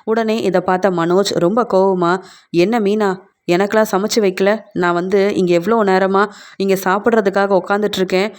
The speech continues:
நீங்க எனக்கு எதுவும் பரிமாற மாட்டேங்கிறீங்க" அப்படின்னு கேட்க, உடனே மீனாவும், "எதுவா இருந்தாலும் அத்தைக்கிட்ட பேசுங்க,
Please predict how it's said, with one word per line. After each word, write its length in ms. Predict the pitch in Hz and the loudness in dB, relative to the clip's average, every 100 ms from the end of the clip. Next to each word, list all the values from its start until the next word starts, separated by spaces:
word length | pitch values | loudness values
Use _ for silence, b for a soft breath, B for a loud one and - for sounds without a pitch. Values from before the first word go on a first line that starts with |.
| B B | B B
நீங்க 240 | 196 208 | -2 0
எனக்கு 260 | 196 190 196 | 0 0 0
எதுவும் 180 | 240 220 | 0 0
பரிமாற 320 | 220 240 226 | 0 0 0
மாட்டேங்கிறீங்க" 640 | 208 190 190 190 190 214 196 | 0 -2 0 0 0 -2 -4
அப்படின்னு 340 | 175 185 185 | -2 0 0
கேட்க, 580 | 180 175 170 175 190 - _ _ | 2 0 2 -2 -2 -10 _ _
உடனே 300 | 196 214 220 | -2 0 0
மீனாவும், 560 | 190 190 196 185 190 190 B B _ | 0 0 2 2 0 -2 B B _
"எதுவா 280 | 165 185 214 208 | -2 0 0 0
இருந்தாலும் 340 | 196 196 202 | 0 0 -2
அத்தைக்கிட்ட 360 | 170 190 208 190 | -2 -2 -2 0
பேசுங்க, 460 | 180 180 180 175 | 0 0 0 0